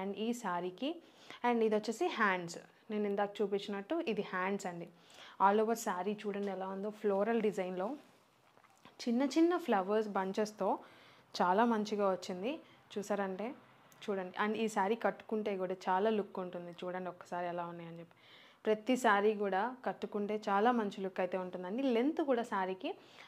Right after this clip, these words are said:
మీకు ఎక్కువ లెంత్ వస్తుంది, సిక్స్ థర్టీ కట్ వస్తుంది. శారీ లెంత్ కూడా, లెంత్లో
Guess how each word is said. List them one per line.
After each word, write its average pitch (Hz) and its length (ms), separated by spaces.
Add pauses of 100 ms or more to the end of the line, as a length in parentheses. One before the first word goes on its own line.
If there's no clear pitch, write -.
మీకు 202 200 (140)
ఎక్కువ 233 200 (100)
లెంత్ 190 260
వస్తుంది, 175 300
సిక్స్ 220 200
థర్టీ 190 280
కట్ 180 260
వస్తుంది. 170 280 (100)
శారీ 180 300
లెంత్ 175 240 (100)
కూడా, 190 180 (100)
లెంత్లో 214 360